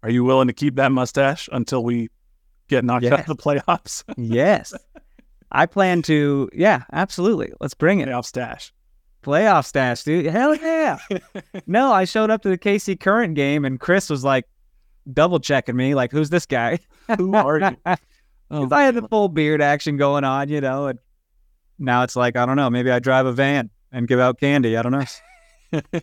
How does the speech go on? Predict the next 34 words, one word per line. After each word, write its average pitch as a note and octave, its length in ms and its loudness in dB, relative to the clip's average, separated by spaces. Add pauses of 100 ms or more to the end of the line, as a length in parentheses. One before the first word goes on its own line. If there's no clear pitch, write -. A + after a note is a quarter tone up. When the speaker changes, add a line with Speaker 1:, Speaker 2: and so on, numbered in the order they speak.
(880)
Speaker 1:
Well, C3+ 280 2
uh, C3 300 0
show D3+ 280 0
up E3 200 4
to - 60 -8
the D#3+ 80 -4
game D#3 240 0
on C#3+ 400 -2
October C#3+ 440 -2 (160)
twenty-first. D3+ 580 2
Maybe C3+ 180 -2
you'll C#3+ 120 -2
see C#3 160 -4
Dan C3+ 340 -2
in, C#3+ 240 0
uh, C#3 320 -4
in C3+ 80 -2
his C3 160 -4
mustache C3+ 460 -4
in C3+ 60 -2
its - 100 -8
full D3 160 -4
glory. D3 400 0 (340)
So - 200 -6
Speaker 2:
It's A2+ 40 0
gonna G#2 60 -6
be A2 60 -4
wild. G#2+ 360 -4
I'm C#3+ 140 -10
telling E3+ 300 0
you, A#2 60 0
I A#2+ 200 -4
catch - 320 -2
passes E3 560 -2